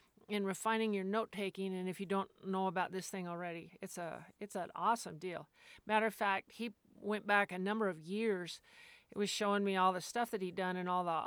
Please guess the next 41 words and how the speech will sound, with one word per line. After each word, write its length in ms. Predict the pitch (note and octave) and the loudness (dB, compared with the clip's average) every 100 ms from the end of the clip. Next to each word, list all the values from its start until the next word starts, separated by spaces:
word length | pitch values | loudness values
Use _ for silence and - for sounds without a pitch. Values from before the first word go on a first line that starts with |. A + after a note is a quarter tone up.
| - | 2
options 420 | G3 A3+ - F3+ | 4 4 2 -6
that 100 | E3+ | -6
he 100 | E3+ | -6
had. 340 | F3 F3+ F3+ - - - - | -2 -2 -2 -6 -20 -12 2
And 380 | A3 A3 G#3+ | 4 4 4
there 120 | A3 G#3+ | 4 4
was 160 | F#3+ | 4
a 60 | F#3+ | 2
A 180 | F3 G3+ | 2 2
B 140 | F#3+ | 0
C 180 | - G3 | -4 -6
drill, 480 | E3 F3 E3+ F3 D#3+ | -2 0 -2 -4 -8
a, 60 | - | -6
a 40 | |
marking 460 | F3+ F3 F3+ F#3 F3 | -2 0 -2 -6 -8
thing. 340 | - F#3 F3+ | -8 -8 -6
And 180 | F3+ F3+ | -6 -4
I 140 | G3+ G3+ | -2 -2
said, 220 | G3+ G3+ | -4 0
"Well, 240 | C#4 D4+ | 4 4
let's 200 | D4 C#4+ | 2 0
do 140 | D4 C4 | -2 2
that 260 | A#3+ A#3 | 4 2
for 180 | - G#3 | 2 -2
our 100 | F#3+ | -2
second 320 | - G3 F#3 | -2 -6 -6
setup." 380 | - F3+ E3+ E3+ | -8 -4 -4 -4
And 100 | E3 | -8
so 160 | - F#3+ | -6 -4
we 140 | F#3 F#3+ | -2 0
did 200 | F#3+ E3 | -2 -2
one 160 | F#3 | -2
of 80 | F#3 | -2
his 160 | E3+ E3 | -4 -6
drills 360 | F3 F3+ F3+ | -2 -2 -2
from, 280 | - F3 E3+ - - - - - | -6 -6 -6 -12 -20 -20 -16 -4
I 60 | |
think 140 | G3+ G#3+ | 0 0
it 40 | |
was 180 | G3 E3 | 0 -4
a, 260 | E3 D#3+ | -4 -6